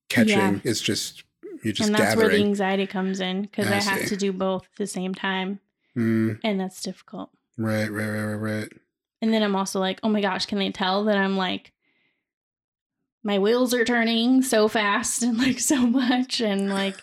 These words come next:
Speaker 1: <laughs>
Speaker 2: I'm not, I'm having a hard time, like, being present and also, like, taking in all this information and analyzing it.
Speaker 1: Well, I think that's why we work together, 'cause, like, we can kind of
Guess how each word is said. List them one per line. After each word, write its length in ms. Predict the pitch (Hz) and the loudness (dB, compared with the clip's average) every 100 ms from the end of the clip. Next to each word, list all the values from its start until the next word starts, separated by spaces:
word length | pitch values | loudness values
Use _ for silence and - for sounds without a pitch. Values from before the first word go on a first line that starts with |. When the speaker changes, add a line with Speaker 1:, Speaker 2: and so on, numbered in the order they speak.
| - - | -12 -10
Speaker 1:
<laughs> 220 | - 226 | -8 -4
Speaker 2:
I'm 600 | 220 226 226 208 208 202 | 0 2 2 0 0 0
not, 300 | 214 208 208 | -2 -2 -2
I'm 220 | 202 208 | -2 0
having 220 | 214 208 | 0 0
a 40 | 214 | 0
hard 140 | 208 | -2
time, 280 | 214 208 202 | -2 -2 -2
like, 340 | 196 180 - _ _ _ _ - | -2 -4 -8 _ _ _ _ 0
being 180 | 226 | 0
present 520 | 220 233 220 226 220 - | 2 2 2 2 0 -2
and 160 | 202 | -2
also, 440 | 202 196 202 208 196 | 0 -2 -2 -2 0
like, 240 | 190 190 | 0 -4
taking 320 | - 214 214 | -4 -2 0
in 100 | 202 | 0
all 140 | 196 196 | 0 0
this 160 | 202 | -2
information 720 | 208 196 196 202 202 - 202 202 | -4 -4 -2 -2 -2 -4 -4 -4
and 140 | - | -4
analyzing 600 | 196 196 196 196 196 196 | -4 -2 -2 -2 -2 -2
it. 240 | 196 208 - - - - - - | -2 -6 -10 -16 -16 -16 -10 0
Speaker 1:
Well, 260 | 151 143 - _ | 2 0 -4 _
I 100 | 180 | -2
think 180 | 185 175 | 2 2
that's 220 | 135 113 | 2 0
why 120 | 123 113 | 0 2
we 140 | 110 | 2
work 260 | 110 110 - | 2 -2 -4
together, 500 | 120 113 113 113 113 - | -2 0 0 -2 -4 -6
'cause, 300 | - 110 107 | -4 -4 -2
like, 360 | 113 110 - - _ _ _ _ - | -2 -2 -6 -20 _ _ _ _ -4
we 120 | 127 | -2
can 260 | 120 120 110 | 0 0 0
kind 260 | - 110 | 0 0
of 320 | 110 104 - | 0 -2 -8